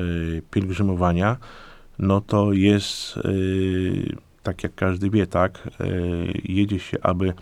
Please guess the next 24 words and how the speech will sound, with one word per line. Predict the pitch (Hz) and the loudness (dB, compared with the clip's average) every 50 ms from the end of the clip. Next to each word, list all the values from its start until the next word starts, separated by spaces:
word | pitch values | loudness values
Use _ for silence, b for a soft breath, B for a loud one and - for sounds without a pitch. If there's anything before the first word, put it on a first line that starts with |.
| B B B B B B B B B B B B B B B B B B B _ _ _ _ _ _ _ _ _ _ | B B B B B B B B B B B B B B B B B B B _ _ _ _ _ _ _ _ _ _
podziękować, | - 123 120 104 117 110 107 - 127 123 123 110 98 - - - - 98 - | 2 4 4 6 6 4 6 6 6 8 8 6 6 4 0 -10 -8 -6 -4
e, | - 95 95 | -2 -2 0
w | 95 101 | 0 0
ogóle | 101 98 101 95 95 95 95 90 90 87 87 - - - - - _ - | 0 2 2 0 0 0 0 0 0 -2 -2 -4 -6 -8 -10 -14 _ -6
za | - 95 87 101 98 95 92 | -6 -2 2 2 4 2 2
to, | - - 92 90 87 | 2 0 -2 0 -2
że | 85 87 87 87 87 85 82 85 - - - 92 - - - - - - - 113 110 110 - | -2 -2 -2 -2 -2 -2 -2 -4 -4 -6 -8 -10 -12 -14 -16 -16 -16 -16 -14 -14 -14 -6 -2
Pan | 95 95 92 90 | -2 0 0 0
Bóg | 90 87 87 - - - | -2 -4 -6 -8 -8 -4
dał, | 90 90 87 87 87 87 - - - 80 - - - - 117 110 113 113 110 104 | -2 -2 -2 -2 -2 -4 -6 -8 -10 -10 -10 -12 -12 -12 -12 -10 -10 -10 -10 -8
że | 92 90 87 | -8 -8 -8
tak | - - 90 | -8 -10 -12
powiem, | - - 92 90 90 85 85 | -10 -10 -8 -8 -6 -6 -4
życie, | 82 90 110 113 - - - 98 95 92 95 92 - | -2 -2 -2 -2 -4 -6 -6 -4 -4 -4 -4 -6 -8
e, | - - 90 90 87 87 87 85 85 B B B B B B B B B B B B - - | -8 -8 -6 -6 -4 -4 -4 -6 -8 B B B B B B B B B B B B -4 0
ma | 104 104 | 0 0
się, | 92 - - 98 92 90 101 - - 98 95 - - - - _ _ _ | 0 0 0 0 2 2 0 0 -2 -4 -6 -6 -8 -12 -16 _ _ _
każdy | - 113 110 107 101 107 98 | 4 4 4 4 4 0 0
ma | 101 98 95 | 2 0 0
z | 85 92 | 0 -2
nas | 98 90 90 - - - - - | -2 -2 -2 -4 -8 -14 -10 -4
rodzinę, | 101 101 101 92 - - 107 117 117 107 104 101 98 98 | -2 -2 -2 -2 -2 -2 -2 0 0 0 0 0 -2 -4
e, | - - 95 92 92 90 90 90 87 87 90 92 92 - - - 90 | -4 -6 -6 -6 -4 -4 -4 -4 -4 -4 -6 -6 -6 -8 -8 -8 -8
że, | 90 87 87 90 - | -8 -6 -6 -6 -6